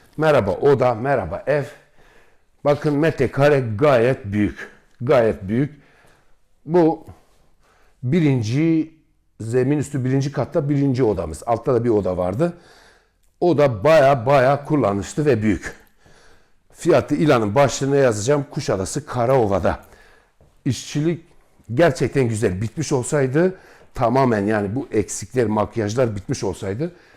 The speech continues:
daha iyi anlaşılırdı. Bunlar İtalyan boya arkadaşlar. Yatak başları. Bunlar da sonra işte bu yerli çamlarla, ağaçlarla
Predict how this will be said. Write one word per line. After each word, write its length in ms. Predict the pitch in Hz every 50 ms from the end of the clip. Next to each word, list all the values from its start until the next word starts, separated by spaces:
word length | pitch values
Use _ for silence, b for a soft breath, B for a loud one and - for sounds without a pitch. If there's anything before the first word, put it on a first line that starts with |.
| b b b 113 117
daha 200 | 131 143 147 123
iyi 200 | 113 113 113 104
anlaşılırdı. 720 | 101 98 98 92 - - 98 95 95 92 98 139 165 175 b b b b b b b b -
Bunlar 280 | 160 185 185 180 175
İtalyan 560 | 175 170 135 - 175 180 175 170 165 151 143
boya 200 | 135 120 113 107
arkadaşlar. 540 | 101 92 - 120 104 92 85 - - 160 156 - b b b b b b
Yatak 420 | 127 131 127 - - 139 120 - 113
başları. 480 | 110 104 95 - - 110 117 131 117
Bunlar 280 | 131 139 135 131 123 117
da 80 | 120 104
sonra 360 | - 131 131 123 127 120 117 b b b b b b b b
işte 280 | 110 - - 131 117 110
bu 220 | 123 120 117 - - -
yerli 340 | 113 113 113 110 110 113 104
çamlarla, 540 | - 120 110 104 110 110 113 107 98 101 90
ağaçlarla 580 | 101 107 101 92 - - 110 101 92 82 85